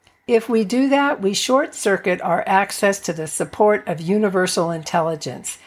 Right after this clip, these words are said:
that can show us the best and most joyful path. We need to be willing to learn about the laws of the universe and the way it works. If we decide we're a special case and don't need to know more,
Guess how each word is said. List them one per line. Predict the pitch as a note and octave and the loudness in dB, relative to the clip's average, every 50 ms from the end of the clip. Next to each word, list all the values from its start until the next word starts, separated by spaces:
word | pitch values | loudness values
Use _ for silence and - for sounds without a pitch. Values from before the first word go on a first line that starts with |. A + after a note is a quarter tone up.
| - _ _ | -20 _ _
that | - G#3+ G#3+ | -4 -4 -2
can | - A3+ G#3+ G#3 | 0 -2 -2 -2
show | - - - B3 A#3 A#3+ A#3+ | -2 0 2 4 4 6 4
us | A#3 A#3 - | 2 0 -2
the | - G3+ F3+ | -4 -6 -6
best | D#3+ - - A3+ A3+ A3+ F#3+ D3+ - - - | -6 -2 0 2 2 2 0 -2 -4 -8 -8
and | - F#3+ F3+ F#3+ | -6 -6 -4 -2
most | F#3+ G3+ A3+ G#3+ - - - | -2 0 0 -2 -2 -6 -4
joyful | - A3 A3 A3+ A#3 A3+ A3+ - E3+ D#3+ | 2 4 4 4 4 2 0 -4 -8 -8
path. | - - D3+ D3+ C#3+ - - - - - - _ _ _ _ _ _ _ _ _ _ _ _ _ _ _ _ _ _ - | -6 -6 -6 -6 -6 -8 -12 -16 -20 -20 -20 _ _ _ _ _ _ _ _ _ _ _ _ _ _ _ _ _ _ 0
We | B3 B3+ B3+ | 2 2 4
need | B3+ C#4 D#4+ F#4 F#4+ | 4 6 4 4 4
to | G4 | 2
be | G4 F#4+ E4 C4 | 2 2 2 2
willing | G3+ G#3+ G#3 G#3 G#3+ G#3 | 2 2 2 4 2 2
to | G3 G3 | 2 0
learn | F#3 F3 F#3+ F#3+ G3 F#3+ | 2 2 2 2 2 0
about | F#3+ F3 F#3 E3+ E3+ - | 2 2 2 2 2 0
the | E3+ D#3 | -2 0
laws | E3+ F3+ F3 F3+ F3+ F3 - | 2 4 4 4 4 2 -2
of | E3+ D3+ D#3+ | -6 -6 -6
the | D#3 | -8
universe | D3 E3+ E3 D3+ D#3+ D3 D3 C#3 - D3 - D#3+ | -6 -6 -6 -6 -6 -8 -8 -10 -10 -10 -8 -10
and | D#3+ D#3 E3+ | -8 -6 -6
the | F3+ | -4
way | F3+ G3 G3+ G3+ | -2 0 0 0
it | F#3+ - - | 0 -2 -4
works. | F#3+ F3+ E3+ F3 - - _ - - - - _ _ _ _ _ _ _ _ _ _ | -4 -6 -6 -6 -6 -10 _ -20 -20 -20 -20 _ _ _ _ _ _ _ _ _ _
If | - A#3+ A#3+ A#3+ - | 0 2 2 2 2
we | D#4 F4 F4 | 2 4 4
decide | F#4 D#4+ - - B3+ A#3 A#3 A3 G3+ | 2 0 2 2 2 4 4 2 2
we're | A3 G#3 F#3+ E3 | 2 2 2 2
a | D#3+ | 0
special | - - - - F3+ F3+ - - D#3+ | -4 -4 -2 -2 -2 0 0 -2 -2
case | E3 - - F3+ F3+ F#3+ G3+ - F#3+ | -4 -4 -4 -2 -2 -2 -2 -4 -6
and | D#3+ D#3+ - | -8 -4 -2
don't | F#3 E3+ G#3 - E3 | 0 0 0 -2 -4
need | D#3 F#3 A3 A#3 A3+ | -2 -2 -2 0 0
to | C4 C4 | 0 0
know | B3+ C4 B3+ B3 | 2 2 2 2
more, | B3 B3+ B3+ C4 C#4 C#4+ D#4 D#4 - | 2 2 2 2 0 0 -4 -6 -10